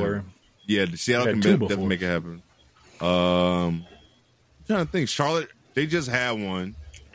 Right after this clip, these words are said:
Speaker 2: so I'm pretty sure they can make that.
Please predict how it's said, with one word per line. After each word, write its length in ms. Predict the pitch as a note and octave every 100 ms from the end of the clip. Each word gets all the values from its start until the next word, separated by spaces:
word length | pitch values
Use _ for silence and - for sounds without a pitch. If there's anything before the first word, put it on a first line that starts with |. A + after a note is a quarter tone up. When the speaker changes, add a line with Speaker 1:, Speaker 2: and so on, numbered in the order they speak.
| - -
Speaker 2:
so 460 | - G2+ F#2+ F#2 F#2 - _ - - - - A2
I'm 120 | G#2+
pretty 200 | C3 C3
sure 160 | C#3
they 80 | A#2
can 180 | A2 G2
make 220 | G2+ F2
that. 260 | E2+ E2